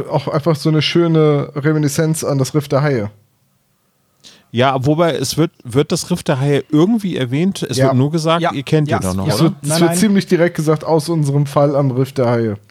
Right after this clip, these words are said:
Speaker 3: Genau, das sagt Peter, glaub ich.
Speaker 2: Und, äh, wen haben wir noch dabei? Mister Andrews, äh, der tritt, äh, auch auf. Äh, Roland Becker spricht ihn in dem Fall. Ich hab jetzt mal geguckt, so ein bisschen, weil ich hab gedacht, ja, das ist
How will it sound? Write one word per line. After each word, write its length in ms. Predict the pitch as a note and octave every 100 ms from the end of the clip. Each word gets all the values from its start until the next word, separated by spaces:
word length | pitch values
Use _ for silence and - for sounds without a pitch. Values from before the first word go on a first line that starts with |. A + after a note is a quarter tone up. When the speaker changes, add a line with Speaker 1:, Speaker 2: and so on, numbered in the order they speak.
| _ -
Speaker 3:
Genau, 260 | D#3+ D3+ C#3+
das 160 | C3+
sagt 200 | D#3+ B2+
Peter, 320 | - E3 D#3+
glaub 260 | B2 B2 A#2+
ich. 240 | A#2 - -
Speaker 2:
Und, 800 | A2+ A2+ A2+ A#2 A#2 A#2 A#2 -
äh, 440 | A2 A2 A2 A2 A#2
wen 160 | D3
haben 120 | D3+
wir 80 | C3+
noch 140 | C#3 -
dabei? 300 | E3 D#3+ D#3
Mister 380 | D#3+ - -
Andrews, 680 | D#3+ A3 F#3 A#2 G2+ - -
äh, 280 | - G#2+ G#2
der 400 | G#2 G#2 G#2+ G#2+
tritt, 540 | - - B2 - - -
äh, 40 | A2+ A2+ A2
auch 340 | - C#3 -
auf. 560 | - - A#3+ - - -
Äh, 100 | B2
Roland 1040 | B2 A#2+ E2 G#2+ A#2+ D3 D3 C3+ - G2 - - _ -
Becker 340 | D#3 - F#3
spricht 420 | - - E3 -
ihn 120 | E3+ E3
in 160 | E3
dem 180 | D#3+ E3
Fall. 300 | - E3 F#3 - - -
Ich 100 | -
hab 80 | D3
jetzt 160 | D#3+
mal 160 | D#3 D3+
geguckt, 460 | D3+ C#3 A3 - -
so 100 | B2+
ein 80 | B2
bisschen, 440 | B2 C3+ B2+ B2+ - - _
weil 260 | A2+ A#2 A#2 _
ich 120 | - A2
hab 60 |
gedacht, 280 | - G#2 -
ja, 280 | G#2 A2 D#3
das 260 | D3 C3+ -
ist 340 | C#3 -